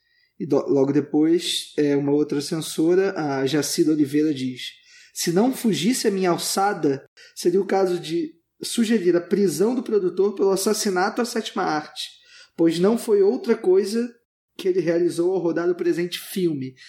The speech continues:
filme entre aspas. Então, assim,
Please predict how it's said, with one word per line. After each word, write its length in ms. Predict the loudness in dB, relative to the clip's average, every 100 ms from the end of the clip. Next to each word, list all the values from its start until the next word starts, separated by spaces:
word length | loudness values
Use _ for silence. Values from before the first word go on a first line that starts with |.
| -16
filme 480 | -2 0 2 0 0
entre 260 | -2 4 4
aspas. 520 | 4 0 -6 -8 -8 -14 -20 -20 -8
Então, 240 | 0 2
assim, 440 | 2 0 -2 -4